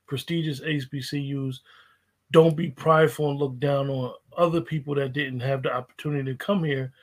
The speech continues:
but understand your place and your place and understand your responsibility to people that, uh, you grew up with, people that you, that, that live your struggle."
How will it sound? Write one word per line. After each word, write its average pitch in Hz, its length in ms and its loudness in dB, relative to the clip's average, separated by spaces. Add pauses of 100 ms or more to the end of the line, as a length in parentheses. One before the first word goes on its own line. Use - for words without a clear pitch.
(520)
but 135 180 -4
understand 151 920 2 (140)
your 135 300 -2
place 165 560 0
and 127 160 -10 (540)
your 185 280 10
place 202 340 6
and 165 100 -2
understand 160 460 2
your 160 120 4
responsibility 147 1000 0
to 131 420 -6 (960)
people 160 280 -2
that, 143 260 2 (240)
uh, 143 220 0
you 135 220 -6
grew 156 240 -2
up 254 120 0
with, 131 140 -6
people 151 240 -4
that 143 260 -2
you, 165 220 -8
that, 143 240 -2
that 147 180 -2
live 151 240 -2
your 160 100 0
struggle." - 440 -10